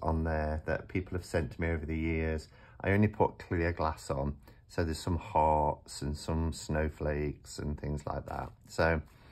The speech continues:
that's how I decorate. I have my, uh, oh, and I've got a Santa at the bottom as well,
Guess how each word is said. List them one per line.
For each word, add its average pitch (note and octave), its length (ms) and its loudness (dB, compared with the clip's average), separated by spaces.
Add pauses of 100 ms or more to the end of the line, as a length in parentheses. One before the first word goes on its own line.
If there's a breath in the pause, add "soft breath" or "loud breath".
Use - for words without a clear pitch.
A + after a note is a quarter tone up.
(460 loud breath)
that's F#2 180 4
how A2 140 10
I G#2 100 10
decorate. F#2 800 4
I F2+ 100 2
have F2+ 240 0
my, F2+ 420 6 (200)
uh, E2+ 240 4
oh, G#2 80 10
and F#2+ 100 8
I've F2+ 60 2
got - 120 -2
a D#2+ 40 -4
Santa E2+ 440 0
at - 80 -2
the D#2 60 -6
bottom D2+ 480 -2 (1400 loud breath)
as - 180 -2
well, C#2+ 340 2